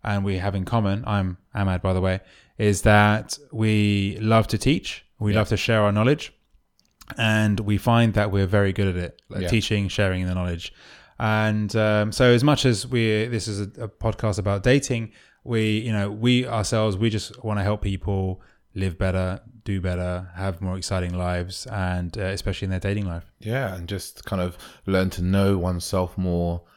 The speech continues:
Speaker 2: so one can be expressing themselves in the world more authentically, especially that's a big thing for us, is being able to live authentically instead of out of maybe fear or worry of judgment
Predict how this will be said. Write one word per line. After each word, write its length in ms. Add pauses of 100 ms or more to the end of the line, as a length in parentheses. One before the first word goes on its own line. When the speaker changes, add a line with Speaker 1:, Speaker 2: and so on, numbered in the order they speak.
(140)
Speaker 2:
so 300
one 240
can 460
be 120
expressing 460
themselves 340
in 60
the 80
world 260
more 300
authentically, 800
especially 440
that's 160
a 40
big 200
thing 140
for 160
us, 180 (320)
is 100
being 120
able 100
to 60
live 300
authentically 800 (220)
instead 260
of 80
out 160
of 220
maybe 260
fear 500
or 140
worry 720
of 160
judgment 640